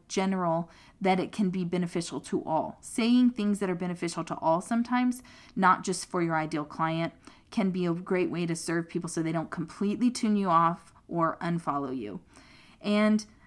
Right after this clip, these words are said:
making sure that you're being of service and you're being nice and you're not sounding like a bot with one word replies or generic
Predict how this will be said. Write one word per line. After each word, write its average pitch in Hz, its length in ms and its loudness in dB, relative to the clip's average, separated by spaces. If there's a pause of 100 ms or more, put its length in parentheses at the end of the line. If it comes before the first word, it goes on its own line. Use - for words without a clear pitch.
making 262 360 4
sure 269 280 2
that 240 200 0
you're 233 180 2
being 247 340 6
of 254 140 4
service 202 640 0
and 202 140 0
you're 208 100 2
being 214 400 6
nice 196 440 0
and 185 120 2
you're 190 100 2
not 220 200 2
sounding 240 460 4
like 214 180 2
a 202 60 0
bot 185 460 6
with 170 220 -2
one 208 320 4
word 190 400 2 (120)
replies 180 840 0
or 165 220 -2
generic 185 760 -2